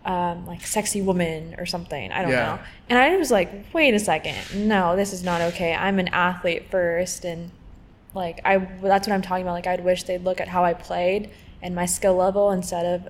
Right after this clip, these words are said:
Speaker 1: um, you know, my face first or anything like that. So it definitely kinda sucks, but like I said, hopefully it changes and it just changes all over the world.
Speaker 2: Yeah, that's honestly, like, that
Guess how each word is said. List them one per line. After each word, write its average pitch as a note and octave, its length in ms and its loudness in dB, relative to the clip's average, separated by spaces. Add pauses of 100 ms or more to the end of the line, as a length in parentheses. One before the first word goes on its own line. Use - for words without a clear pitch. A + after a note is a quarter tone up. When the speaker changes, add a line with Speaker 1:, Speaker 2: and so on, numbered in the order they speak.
Speaker 1:
um, E3+ 380 -10 (400)
you G3 100 -2
know, F#3 120 -4
my F3+ 180 -2
face F#3+ 360 -2
first F3+ 440 -2
or F3 80 -6
anything F#3+ 500 -2
like E3+ 260 -6
that. C3 260 -2 (520)
So G#3 200 -2
it G3+ 80 -2
definitely A#3 340 2
kinda G#3+ 240 0
sucks, F3 420 4
but D#3+ 380 -2
like F3+ 160 0
I F#3 80 0
said, F#3 180 0
hopefully F3+ 360 0
it E3 100 -2
changes E3+ 500 -6
and E3+ 120 -8
it E3 100 -12 (1160)
just - 180 -14
changes F#3 300 -2
all E3+ 120 2
over E3 160 -2
the - 100 -8
world. - 340 -10 (920)
Speaker 2:
Yeah, E3 300 2
that's D3 560 -2
honestly, D#3 420 2
like, B2+ 240 4
that D3 580 2